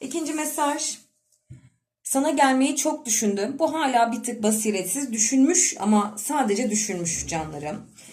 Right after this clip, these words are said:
Üçüncü mesaj, "Şu an bir ilişkiye hazır değilim."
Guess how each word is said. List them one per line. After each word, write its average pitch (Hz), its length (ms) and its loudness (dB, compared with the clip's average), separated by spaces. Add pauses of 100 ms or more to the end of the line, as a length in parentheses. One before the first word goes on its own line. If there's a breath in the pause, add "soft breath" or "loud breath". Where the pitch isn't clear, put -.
(200 loud breath)
Üçüncü 285 320 -2
mesaj, 311 460 -2
"Şu - 240 0
an 269 180 2
bir 269 100 2
ilişkiye 262 460 -2
hazır 220 360 -2
değilim." 190 440 -2